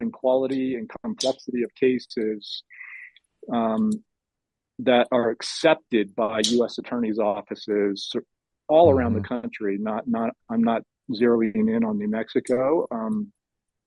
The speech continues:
Speaker 1: but when I say there's a more modern, sensitive approach to law enforcement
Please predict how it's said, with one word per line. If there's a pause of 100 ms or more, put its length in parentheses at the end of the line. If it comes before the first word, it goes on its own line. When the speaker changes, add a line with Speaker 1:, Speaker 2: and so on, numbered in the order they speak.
(320)
Speaker 1:
but (680)
when
I
say (100)
there's
a
more
modern,
sensitive
approach
to
law
enforcement